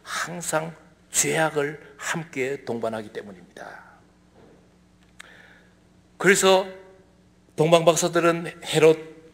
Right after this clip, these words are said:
왕을 만났습니다. 헤롯 왕이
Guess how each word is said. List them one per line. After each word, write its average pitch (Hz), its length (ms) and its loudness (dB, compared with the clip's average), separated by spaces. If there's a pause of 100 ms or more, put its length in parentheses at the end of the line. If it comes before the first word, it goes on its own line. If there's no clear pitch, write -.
(120)
왕을 147 280 2
만났습니다. 143 760 2 (2250)
헤롯 123 280 0
왕이 123 400 2